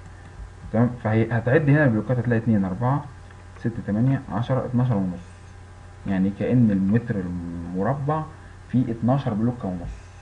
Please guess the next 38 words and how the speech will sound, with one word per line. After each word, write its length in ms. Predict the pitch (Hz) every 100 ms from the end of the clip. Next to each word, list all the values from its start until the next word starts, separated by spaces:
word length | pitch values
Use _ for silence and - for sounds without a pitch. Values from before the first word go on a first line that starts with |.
| - - - - - - -
كان 180 | 104 104
الاول 360 | - 135 131
كان 300 | 110 101 98
قلنا 220 | 92 120 110
كام؟ 260 | 113 107 98
كان 160 | 92 107
تمن 200 | 117 107
بلوكات، 400 | 92 87 90 76 -
يعني 200 | 87 95
فرقت 340 | 127 123 98 - -
كام؟ 240 | 107 101 - - -
كأنك 280 | 107 117
ضربته 400 | 98 101 135 - -
في 60 | 127
واحد 260 | 135 120
ونص. 240 | 104 90 - - - - - - - - - - - - -
طبعًا 340 | 135 151 131 -
إيه، 580 | 78 65 - 55 - -
كلها 280 | 127 156 196
وجهات 300 | 156 170 165
نظر، 240 | 147 95 -
وفي 80 | -
النهايه 460 | 117 117 131 143 131
طالما 280 | 104 123 123
ان 100 | 127
انت 180 | 120
ما 140 | 104 98
حطيتش 380 | 98 - - -
اقل 460 | 76 101 139 123
من 120 | 110
المطلوب، 380 | 104 101 - 151 - - - - - 101
ما 100 | 123
تحط 220 | 220 143
زياده 220 | 151 156
مش 160 | 117 90
مشكله، 320 | 92 - -
يبقى 140 | -
انت 160 | 127